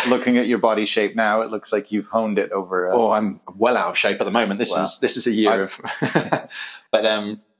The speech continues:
Speaker 1: yeah, so I was, I was always quite, but, <clears throat> but I didn't really like traditional sport. I don't like football. I don't re-, like rugby, and,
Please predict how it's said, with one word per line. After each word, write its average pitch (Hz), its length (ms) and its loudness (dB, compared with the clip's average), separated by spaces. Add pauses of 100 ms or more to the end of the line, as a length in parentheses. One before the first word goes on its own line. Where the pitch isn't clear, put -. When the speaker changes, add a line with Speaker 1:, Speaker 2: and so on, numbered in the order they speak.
(520)
Speaker 1:
yeah, 180 360 2
so 143 240 4
I 151 40 2
was, 147 180 0
I 151 80 4
was 156 140 2
always 156 180 2
quite, 110 260 0
but, - 360 -4
<clears throat> - 80 -20
but - 720 0
I 147 80 4
didn't 185 200 0
really 165 160 2
like 147 160 0
traditional 156 360 0
sport. - 280 -4 (180)
I 117 80 0
don't 117 200 0
like - 160 -8
football. 123 340 0
I 95 60 0
don't 98 140 -2
re-, 92 140 -2
like 98 180 -4
rugby, 107 300 0
and, 98 460 -2